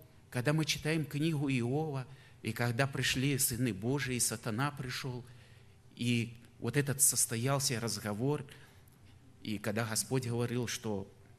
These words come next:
«Ты видел ли вот мар-, раба моего Иова, который богобоязненный, который вот так свято и чисто поступает, видел ли ты ли его?» И вот там состоялся разговор,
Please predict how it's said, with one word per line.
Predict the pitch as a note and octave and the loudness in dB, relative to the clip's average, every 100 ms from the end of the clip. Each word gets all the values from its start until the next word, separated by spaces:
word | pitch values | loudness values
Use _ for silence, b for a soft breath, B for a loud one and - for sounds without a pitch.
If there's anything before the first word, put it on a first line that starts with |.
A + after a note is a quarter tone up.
| - | -8
«Ты | A2 | -4
видел | G2 C3+ D#3 D3+ B2+ | 2 4 4 2 2
ли | A2+ A#2 | 0 0
вот | G#2+ G2 - | -2 -6 -2
мар-, | G#2+ G#2 G#2+ - | 0 2 0 -4
раба | - A2 G2 C#3 | -2 -2 4 6
моего | C#3 C#3 B2 B2 | 6 4 2 0
Иова, | A#2+ A#2 B2+ A#2 A2 B B B B | 0 0 0 0 -6 B B B B
который | - G2+ A#2 A2+ | -8 -2 0 0
богобоязненный, | G2+ G#2 G#2 F#2+ A2 C3 C#3 C3+ A2+ A#2+ A2 | -2 -2 -2 0 2 4 4 2 0 -2 -4
который | G#2+ G2+ G#2+ G#2+ | -6 -4 -2 -2
вот | G2 - | -4 -4
так | G#2+ - | -6 0
свято | - B2+ C3+ B2 | 2 2 2 0
и | G#2 | -2
чисто | - C#3 - | 0 0 0
поступает, | - G#2+ - A2+ D3 C#3+ A#2+ A#2 | -6 -6 -4 -4 -4 -2 -2 0
видел | C3+ F3+ F3 F#3+ | 2 2 2 0
ли | D#3 | 0
ты | C#3 - C3+ | -2 -2 -2
ли | B2+ | 0
его?» | A#2+ A2+ A2 G2+ G#2+ - B B B B B | -4 -4 -4 -4 -6 -12 B B B B B
И | B2 | -4
вот | C#3 | -2
там | A3 A3 | 2 4
состоялся | G#3 A3 - F3+ G#3 G#3 F3+ | 4 2 2 2 2 0 0
разговор, | E3 D3 C#3 D#3 G3+ A#3 | 0 -2 0 0 0 -2